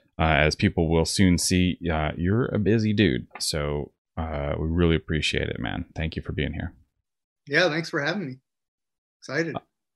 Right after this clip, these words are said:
Speaker 1: yeah, so let's catch everybody up. Tell us a little bit about yourself and how did you get into art?
Speaker 2: Um, I was born in nineteen seventy in Cortland, New York, central New York.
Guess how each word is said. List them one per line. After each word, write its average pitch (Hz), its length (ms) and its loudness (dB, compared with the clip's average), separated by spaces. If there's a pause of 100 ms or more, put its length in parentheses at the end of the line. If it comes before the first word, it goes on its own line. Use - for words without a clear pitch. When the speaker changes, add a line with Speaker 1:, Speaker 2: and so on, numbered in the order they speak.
(340)
Speaker 1:
yeah, 110 560 8
so 113 540 8 (480)
let's 117 180 4
catch 135 300 6
everybody 113 500 10
up. 92 240 6 (140)
Tell 92 200 2
us - 320 0 (140)
a 95 60 2
little 95 240 6
bit 98 360 2
about 87 320 6
yourself 73 480 2
and 76 280 -4
how - 260 6
did 107 160 8
you 95 180 6
get 92 320 4
into 92 380 4
art? 92 320 4 (1800)
Speaker 2:
Um, 190 720 4 (160)
I - 300 -10
was 156 80 -2
born 147 260 2
in 165 60 2
nineteen 165 380 0
seventy 143 560 0 (400)
in 131 320 -4
Cortland, 147 440 -4
New 160 80 0
York, 135 360 -4
central 135 420 -8
New 143 60 -8
York. 131 320 -8